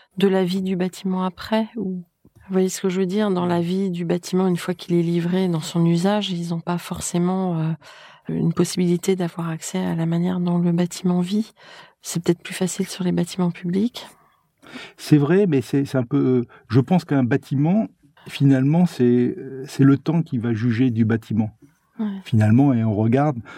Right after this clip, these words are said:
Speaker 2: qu'on reprend dix ans après, est-ce que si on se dit, tiens, j'aurais pu, je re-, refais un bâtiment, peut-être une chose différente toujours, mais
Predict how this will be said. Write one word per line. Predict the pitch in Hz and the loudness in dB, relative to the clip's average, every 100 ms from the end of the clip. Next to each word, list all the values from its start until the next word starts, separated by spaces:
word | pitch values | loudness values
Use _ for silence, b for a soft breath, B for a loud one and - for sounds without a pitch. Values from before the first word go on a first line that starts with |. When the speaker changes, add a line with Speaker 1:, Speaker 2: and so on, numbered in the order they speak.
| B | B
Speaker 2:
qu'on | - 110 | -6 -2
reprend | 113 117 - 120 | 0 -2 0 2
dix | 113 101 120 | 2 2 2
ans | 131 117 | 4 2
après, | 107 151 160 135 | 2 0 2 0
est-ce | 110 | -2
que | - 131 131 - B B B B - | 2 4 4 0 B B B B -16
si | - - 143 | -12 0 0
on | |
se | - | 2
dit, | 143 143 | 0 0
tiens, | 156 139 | -2 0
j'aurais | 117 113 | 0 -2
pu, | 139 160 | -4 -6
je | 113 | -4
re-, | 110 123 | 2 2
refais | 110 131 - 147 139 | 4 2 2 2 2
un | |
bâtiment, | 107 113 - 120 123 113 95 - _ _ _ _ | 2 -2 2 4 4 2 -2 -12 _ _ _ _
peut-être | - 110 | -8 -4
une | 110 98 | -4 -4
chose | - 120 | -2 0
différente | 101 98 131 131 110 | 0 0 0 0 0
toujours, | - 113 143 110 | -4 2 2 2
mais | 113 113 | 0 -2